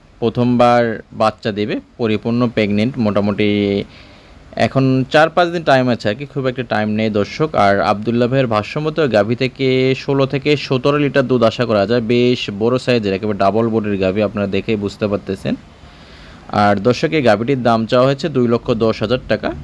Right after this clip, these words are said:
তবে হালকা কিছু দরদামের সুযোগ আছে, আপনারা চাইলে এই গাভীটি সংগ্রহ করতে পারেন। দর্শক, স্ক্রিনের সামনে যে গাভীটি দেখতে পাচ্ছেন, এটি আজকের প্রতিবেদনের দুই নম্বর গাভী,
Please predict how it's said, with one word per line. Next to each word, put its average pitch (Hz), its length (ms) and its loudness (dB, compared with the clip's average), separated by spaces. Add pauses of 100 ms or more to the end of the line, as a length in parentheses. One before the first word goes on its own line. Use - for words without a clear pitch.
তবে 107 180 2
হালকা 104 320 0
কিছু 101 280 -2
দরদামের 101 400 0
সুযোগ 104 340 -2
আছে, 92 220 -2
আপনারা 104 340 -2
চাইলে 107 300 2
এই 113 60 0
গাভীটি 95 540 0
সংগ্রহ 98 440 -2
করতে 110 320 -2
পারেন। 87 280 -2 (2250)
দর্শক, 135 360 4 (140)
স্ক্রিনের 147 320 -4
সামনে 143 220 -2
যে 131 60 2
গাভীটি 107 300 2
দেখতে 120 300 -2
পাচ্ছেন, 131 420 0
এটি 117 220 0
আজকের 110 420 0
প্রতিবেদনের 113 1080 0
দুই 113 180 2
নম্বর 117 300 2
গাভী, 107 400 -2